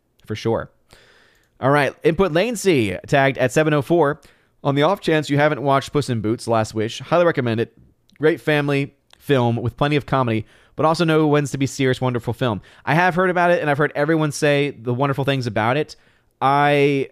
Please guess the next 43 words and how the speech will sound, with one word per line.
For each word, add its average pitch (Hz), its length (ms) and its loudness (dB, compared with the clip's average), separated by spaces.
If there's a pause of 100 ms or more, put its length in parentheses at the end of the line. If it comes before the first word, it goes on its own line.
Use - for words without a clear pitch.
have 131 160 -2
also 143 420 0
seen 156 580 -2
the 117 720 -4
animation 135 520 0
style 113 580 0
for 120 160 -2
when 113 400 -4
there 113 160 -2
are 110 80 0
action 113 320 -2
sequences, 101 540 -8
and 113 160 -8
I 113 60 -4
don't 107 180 -4
like 110 180 -4
the 104 100 -6
animation 95 360 -8
style. 71 380 -10 (220)
It 117 120 -10
bothers 107 340 -2
me. 90 180 -18 (440)
Um, 92 560 -10
it, - 200 -10
it 117 60 -2
was 117 160 -2
something 131 240 -2
I 110 40 0
really 117 260 0
hated 110 340 -2
about 107 240 0
Spider-Man 107 380 0
Into 107 140 -4
the 98 60 -8
Spider-Verse 117 540 -4
was 104 140 -6
the 98 100 -4
animation 101 380 -4
style. 120 360 -4 (460)
And 110 240 0
so, 101 720 2 (380)
ah, - 280 -8
yeah, 101 240 -6